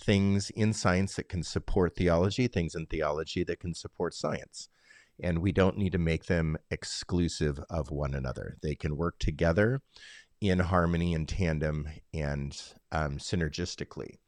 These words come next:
So before I start with the science portion, um, acknowledging that,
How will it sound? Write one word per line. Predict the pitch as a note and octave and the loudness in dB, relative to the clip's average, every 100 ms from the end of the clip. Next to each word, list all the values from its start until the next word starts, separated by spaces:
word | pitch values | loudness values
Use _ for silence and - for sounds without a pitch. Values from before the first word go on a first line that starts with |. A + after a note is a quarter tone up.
| _ - - - _ | _ -20 -20 -20 _
So | - - A#2+ A2 | -2 6 6 8
before | A#2+ - F#3 D#3 | 4 4 4 4
I | F#2 | 4
start | - - B2+ G#2+ F2+ - | -2 -2 2 4 2 -4
with | F2+ D2+ | -10 -8
the | E2 | -10
science | - - B2 C3 A2 | -8 -2 0 0 -6
portion, | - - B1 - B1+ C2+ E2+ _ _ _ _ _ _ _ _ - _ - | -8 -10 -8 -8 -12 -12 -14 _ _ _ _ _ _ _ _ -20 _ -4
um, | G2 F2 D#2 D2+ - - _ | -2 0 -4 -8 -14 -20 _
acknowledging | G2 F#2 F#2 G#2 A2+ F#2+ - D2+ D2 D#2+ - _ _ _ - | -4 0 2 2 2 0 -2 -6 -6 -10 -14 _ _ _ -2
that, | E2+ D#2 | -2 -2